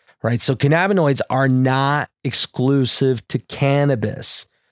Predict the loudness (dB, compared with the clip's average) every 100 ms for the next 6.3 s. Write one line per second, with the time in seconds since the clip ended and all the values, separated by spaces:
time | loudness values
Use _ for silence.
0 | _ -6 -2 0 2 0 -2 0 2 0
1 | -2 -4 -2 0 0 0 0 0 2 2
2 | 2 2 0 0 -4 -10 _ -2 0 0
3 | 0 0 0 0 0 0 2 0 0 0
4 | 2 0 0 0 0 0 -2 -2 -2 -4
5 | -2 -2 -2 0 0 0 -2 -2 -2 -2
6 | -2 -4